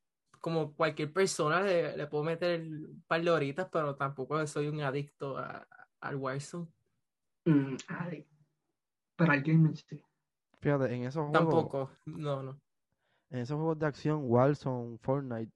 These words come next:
Speaker 3: yo considero que me controlo más. O sea, yo me molesto mucho menos con esos juegos.
Speaker 1: Me gusta
Speaker 3: Porque yo
Speaker 1: mucho.
Speaker 3: sé que soy malo. O sea, yo soy bastante malo. Así que yo, eso, eso como que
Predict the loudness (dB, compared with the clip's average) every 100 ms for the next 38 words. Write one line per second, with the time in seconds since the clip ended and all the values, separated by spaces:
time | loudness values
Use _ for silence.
0 | -10 -4 -2 -2 -6 -20 -12 -8 -2 -2
1 | -2 -6 -10 -12 -12 -10 -10 -12 -18 _
2 | -6 -4 -4 -8 -10 -10 -8 -6 -6 -6
3 | -8 -8 -8 -8 -10 _ -16 -16 -14 -12
4 | -10 -10 -12 -4 0 0 0 0 2 2
5 | 0 0 0 0 -2 0 -2 -4 -8 -4
6 | -4 -6 -20 -10 -2 2 2 0 0 0
7 | 0 0 0 2 0 0 -2 -2 0 0
8 | 2 4 6 6 6 2 0 _ -20 _
9 | _ _ 0 2 2 2 2 0